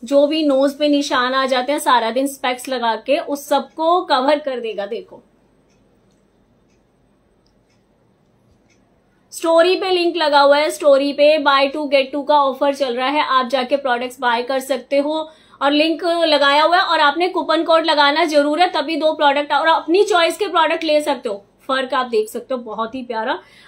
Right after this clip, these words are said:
अभी आप देख रहे थे मेरी eyes के नीचे कितना अजीब सा लग रहा था, ये देखो।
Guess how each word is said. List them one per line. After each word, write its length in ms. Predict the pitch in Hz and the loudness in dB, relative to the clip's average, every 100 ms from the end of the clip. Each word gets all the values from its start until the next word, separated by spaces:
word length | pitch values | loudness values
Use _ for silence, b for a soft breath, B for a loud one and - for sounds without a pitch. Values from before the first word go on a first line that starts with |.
| B | B
अभी 200 | 247 294 | 0 2
आप 120 | 277 | 4
देख 220 | 285 285 | 4 4
रहे 100 | 311 302 | 2 -2
थे 80 | 330 | -2
मेरी 180 | 311 | 0
eyes 260 | 294 254 262 | 2 0 0
के 120 | 294 | -2
नीचे 280 | 285 262 277 | -2 -2 -6
कितना 280 | 277 277 294 | -6 -6 -4
अजीब 260 | 285 254 233 | -4 -6 -8
सा 160 | 285 277 | -4 -2
लग 160 | 254 220 | -4 -6
रहा 140 | 226 | -4
था, 220 | 247 330 370 _ _ _ _ _ _ _ _ _ _ _ _ _ | -4 -4 -8 _ _ _ _ _ _ _ _ _ _ _ _ _
ये 100 | 226 | -14
देखो। 260 | 170 - | -14 -18